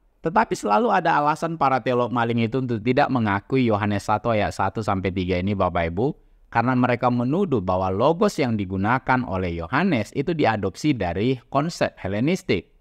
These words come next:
Sementara konsep logos Helenistik dengan davar atau memra dalam Yahudi kuno itu sangat berbeda sekali. Logos versi Helenis adalah sesuatu yang bersifat impersonal dan tidak memiliki hubungan langsung dengan keilahian dalam arti personal.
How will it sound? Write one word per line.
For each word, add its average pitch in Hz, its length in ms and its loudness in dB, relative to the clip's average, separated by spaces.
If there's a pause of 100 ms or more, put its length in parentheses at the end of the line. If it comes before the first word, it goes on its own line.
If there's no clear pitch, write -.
Sementara 147 560 2
konsep 220 400 0
logos 123 480 2
Helenistik 104 720 -2
dengan 98 400 -2
davar 95 640 0
atau 90 320 -6
memra 139 560 2
dalam 90 320 -2
Yahudi 98 320 -2
kuno 120 640 0
itu - 160 -6
sangat 123 320 -2
berbeda 143 320 0
sekali. 185 560 0 (320)
Logos 165 400 2
versi 135 240 -2
Helenis 131 560 0
adalah 117 240 0
sesuatu 127 480 0
yang 131 160 0
bersifat 135 480 -2
impersonal 110 1040 0
dan 98 240 0
tidak 160 240 2
memiliki 131 480 0
hubungan 104 400 -2
langsung 127 560 2
dengan 90 240 -2
keilahian 95 800 0 (320)
dalam 85 240 -2
arti 120 240 -2
personal. 117 640 -2